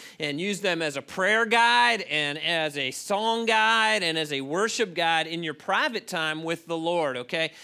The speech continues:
And, uh, and so I've been introducing you to different genres of ones, and, and I gotta be honest with you, as I was coming up here, driving up here this week to,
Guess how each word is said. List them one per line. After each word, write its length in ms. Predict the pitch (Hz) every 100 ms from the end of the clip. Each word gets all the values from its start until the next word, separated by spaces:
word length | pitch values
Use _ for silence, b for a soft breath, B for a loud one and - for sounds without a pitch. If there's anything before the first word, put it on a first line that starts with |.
| B B
And, 360 | 165 165 160 160
uh, 40 |
and 200 | 156 156
so 120 | 175
I've 100 | 170
been 100 | 175
introducing 460 | 180 226 247 233 208
you 60 | 180
to 60 |
different 240 | 190 185 160
genres 380 | 196 214 202
of 60 | 170
ones, 220 | 170 165
and, 120 | 165
and 140 | 160 175
I 40 |
gotta 180 | 170 240
be 140 | 202
honest 240 | 214 240 214
with 80 | 170
you, 80 |
as 100 | 170
I 80 | 180
was 160 | 175 - B B B
coming 240 | - 226 220
up 140 | 208
here, 120 | 233
driving 320 | 185 202 226 214
up 80 |
here 120 | 208 190
this 200 | 180 196
week 320 | 214 214 208
to, 140 | 156